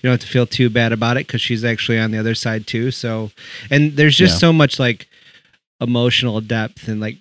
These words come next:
Speaker 1: trauma. There's just, like, so, she has so many layers. She's like an onion,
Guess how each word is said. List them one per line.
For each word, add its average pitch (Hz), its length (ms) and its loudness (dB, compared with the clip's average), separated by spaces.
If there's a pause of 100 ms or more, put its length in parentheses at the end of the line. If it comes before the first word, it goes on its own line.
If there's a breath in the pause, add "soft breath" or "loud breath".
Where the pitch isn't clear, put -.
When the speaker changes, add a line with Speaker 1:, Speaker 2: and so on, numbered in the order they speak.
(140)
Speaker 1:
trauma. 113 720 -4
There's 143 220 2
just, 165 200 0
like, 156 180 0
so, 135 380 0
she - 180 -2
has 127 140 0
so 147 200 0
many 151 260 2
layers. 107 420 -4
She's 120 260 -4
like 123 200 -2
an 131 160 0
onion, 98 480 -8